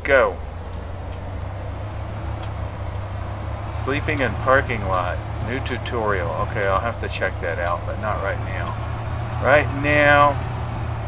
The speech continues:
Oh, it's got another job for me already, but I wanna go back home.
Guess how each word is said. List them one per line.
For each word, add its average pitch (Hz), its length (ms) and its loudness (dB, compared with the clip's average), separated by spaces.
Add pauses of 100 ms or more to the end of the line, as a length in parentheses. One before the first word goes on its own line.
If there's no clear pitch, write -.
Oh, 170 300 4
it's 110 120 -2
got 156 180 0
another 123 300 2
job 123 360 6
for 107 220 0
me 107 80 -2
already, 98 320 0
but 98 160 2
I 117 60 4
wanna 131 260 2
go 110 160 0
back 101 220 2
home. 101 400 0